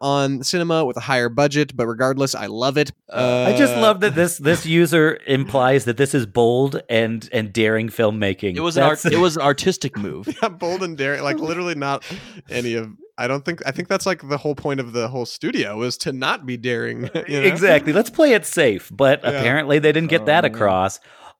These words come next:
Speaker 2: Oh, so what is,
Speaker 1: <laughs>
Speaker 2: uh, Scott Wi-, Winger, Weingar? How do you, I don't remember. I think it is just
Speaker 1: Scott
Speaker 2: Winger.
Speaker 1: Wi-, Winger, Winger. He is the,
Speaker 2: Yeah.
Speaker 1: the voice of the original Aladdin. And
Speaker 2: Yeah,
Speaker 1: I
Speaker 2: he did
Speaker 1: believe,
Speaker 2: reprise the role.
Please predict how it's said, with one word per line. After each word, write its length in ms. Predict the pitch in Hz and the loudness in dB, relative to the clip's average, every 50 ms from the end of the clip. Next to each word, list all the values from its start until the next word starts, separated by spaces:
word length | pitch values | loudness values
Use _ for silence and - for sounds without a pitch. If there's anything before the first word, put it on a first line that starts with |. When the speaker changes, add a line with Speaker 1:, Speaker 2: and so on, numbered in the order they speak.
| _ - | _ 0
Speaker 2:
Oh, 380 | 123 170 214 247 240 143 107 98 | 2 4 4 4 4 2 2 0
so 420 | 92 - - 147 147 151 151 147 139 110 110 | -2 -2 0 4 6 6 6 6 4 2 2
what 220 | 110 135 147 - - | 2 2 2 0 -2
is, 140 | 196 - 143 | -6 -4 -4
Speaker 1:
<laughs> 120 | 131 - | -2 0
Speaker 2:
uh, 200 | 127 123 127 120 | 2 4 2 2
Scott 460 | - - - - - 143 143 156 - | 0 -2 -6 0 2 2 2 2 0
Wi-, 360 | - 120 113 120 123 139 - - | -4 -6 -6 -4 -4 -4 -4 -6
Winger, 520 | 113 113 135 160 196 214 180 123 104 104 98 | -6 -4 -2 -2 -2 -2 -2 0 0 0 0
Weingar? 580 | 98 120 127 147 170 165 113 95 90 87 98 | 0 0 0 0 0 0 2 2 2 2 2
How 140 | - 139 180 | 0 0 -2
do 80 | 190 226 | -2 -2
you, 120 | 190 131 - - | -2 -4 -4 -4
I 60 | 143 127 | -6 -4
don't 200 | 147 151 143 120 | -4 -6 -6 -6
remember. 380 | 120 120 120 120 117 104 110 | -6 -4 -2 -4 -4 -2 -2
I 60 | 131 | -2
think 160 | 123 - 202 196 | 0 0 0 0
it 80 | 165 | 2
is 100 | 170 170 | 0 2
just 160 | - 135 107 - | 0 -2 -2 -2
Speaker 1:
Scott 60 | 104 | 0
Speaker 2:
Winger. 340 | 113 - 170 - - 120 - - | 0 0 0 0 -2 -6 -8 -12
Speaker 1:
Wi-, 540 | - - 123 - 113 123 131 143 151 156 - 117 | -16 -18 -14 -10 -4 -2 0 2 0 0 -2 -4
Winger, 460 | 123 123 143 156 165 175 190 196 160 | -4 -2 0 0 0 0 -2 -2 -2
Winger. 420 | 131 135 143 160 170 180 175 - | -2 -2 0 0 -2 -4 -4 -4
He 160 | - - 196 | -4 -4 -4
is 140 | 208 262 165 | -2 -2 -2
the, 120 | 147 175 170 | 0 2 2
Speaker 2:
Yeah. 200 | 165 160 143 - | 2 2 0 -2
Speaker 1:
the 160 | - 135 147 139 | -6 -8 -6 -4
voice 300 | 135 151 180 185 - - | -2 0 0 0 0 -2
of 120 | 175 147 | -4 -2
the 100 | 147 147 | -2 -2
original 460 | 143 151 170 170 165 170 156 143 139 | -2 -2 -2 -4 -4 -2 -2 0 0
Aladdin. 480 | 143 151 175 208 160 110 104 107 110 117 - | 0 0 0 0 -2 -4 -6 -6 -8 -8 -8
And 200 | 120 127 123 120 123 | -6 -4 -2 0 2
Speaker 2:
Yeah, 180 | 147 196 214 | 2 2 2
Speaker 1:
I 100 | 165 110 | 2 0
Speaker 2:
he 140 | 95 92 117 117 | -2 -2 -2 -2
did 40 | |
Speaker 1:
believe, 180 | 113 127 139 - | 0 0 2 2
Speaker 2:
reprise 480 | 139 139 - - 143 139 147 156 143 - | 0 0 0 0 0 2 0 0 -2 -2
the 100 | 160 147 | 0 2
role. 500 | 147 160 214 233 131 95 85 85 - | 2 2 2 0 0 -2 -2 -4 -8